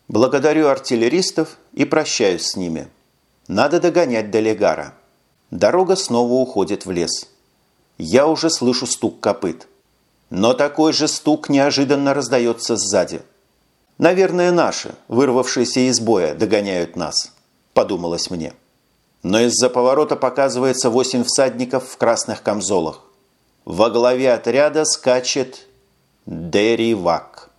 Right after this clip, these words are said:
Быстро вскидываю мушкет и дважды стреляю. Деривак остаётся невредимым, но пули не пропадают даром.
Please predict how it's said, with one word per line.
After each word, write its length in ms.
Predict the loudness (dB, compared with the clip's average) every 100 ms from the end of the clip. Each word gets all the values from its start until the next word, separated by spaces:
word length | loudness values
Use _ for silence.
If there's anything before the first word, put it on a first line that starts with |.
| _ _ _ _ _ -8
Быстро 420 | 2 2 4 -2
вскидываю 560 | -2 0 2 2 2 2
мушкет 460 | 2 0 0 -2
и 120 | 0 0
дважды 380 | 2 0 -2
стреляю. 580 | -4 0 2 2 0 -6 -12 _ _ _ _ -8
Деривак 500 | 0 2 4 2 0
остаётся 560 | -2 0 0 0 0 0
невредимым, 720 | 2 2 0 2 2 0 -8 _ _ _ _ -4
но 220 | 0 0
пули 220 | 2 0
не 140 | 2 2
пропадают 640 | 0 0 0 2 0 -2
даром. 380 | -2 -2 -4